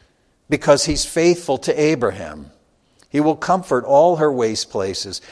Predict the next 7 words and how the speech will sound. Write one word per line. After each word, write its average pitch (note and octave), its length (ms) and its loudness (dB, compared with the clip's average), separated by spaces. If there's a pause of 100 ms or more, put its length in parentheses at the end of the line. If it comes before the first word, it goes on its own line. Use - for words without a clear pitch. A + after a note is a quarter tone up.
(160)
Her D3 120 2
wilderness D3 800 4
he - 100 2
will C3 140 -6
make B2+ 480 -6
like A#2 360 -4
Eden, G2+ 580 -8